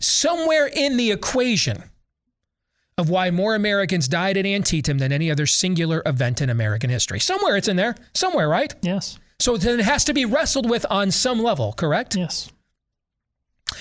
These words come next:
Speaker 1: So then ask yourself from a biblical viewpoint,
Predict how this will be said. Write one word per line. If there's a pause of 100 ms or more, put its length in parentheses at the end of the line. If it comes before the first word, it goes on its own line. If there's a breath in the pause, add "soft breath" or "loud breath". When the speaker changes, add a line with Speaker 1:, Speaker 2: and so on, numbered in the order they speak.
(240 loud breath)
Speaker 1:
So
then (1040)
ask
yourself
from
a
biblical
viewpoint,